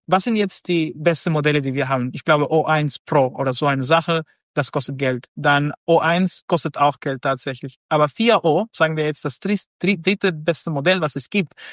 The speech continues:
was du, Frank, zur Verfügung hast, was du, Angela, zur Verfügung hast, was Menschen in Ecuador auch kostenlos zur Verfügung haben. Ähm, nochmal, ich, was, was ich damit sagen wollte, ist, wir sind jetzt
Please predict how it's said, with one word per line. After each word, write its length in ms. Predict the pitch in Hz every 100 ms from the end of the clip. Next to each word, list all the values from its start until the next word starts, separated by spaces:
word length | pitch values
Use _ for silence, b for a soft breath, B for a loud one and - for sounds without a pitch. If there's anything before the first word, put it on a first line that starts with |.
| B
was 260 | 160 151 -
du, 300 | - 151 226
Frank, 340 | 240 165 156 -
zur 100 | 143
Verfügung 460 | 143 156 156 147
hast, 240 | 139 147 -
was 260 | 143 -
du, 200 | - 226
Angela, 400 | 185 160 151 147
zur 160 | 143 143
Verfügung 420 | 147 135 180 156
hast, 240 | 143 170 - B B -
was 200 | 156 170
Menschen 380 | 185 202 196
in 140 | 165 156 -
Ecuador 680 | 220 - 185 151 156 202 240
auch 220 | 175 170 -
kostenlos 600 | 208 220 - 180 160 -
zur 140 | -
Verfügung 640 | 160 151 - 214 220 165 147
haben. 300 | 143 160 214 b b b b _
Ähm, 220 | 165 165 135 _ _ _ _ -
nochmal, 380 | 170 160 135 - _ _ _ _
ich, 220 | 170 - 165
was, 260 | 156 147
was 100 | 156
ich 80 | 170
damit 180 | 185 170
sagen 220 | 196 196
wollte, 180 | 151 147
ist, 140 | -
wir 140 | 160 160
sind 200 | 180 160
jetzt 280 | 156 -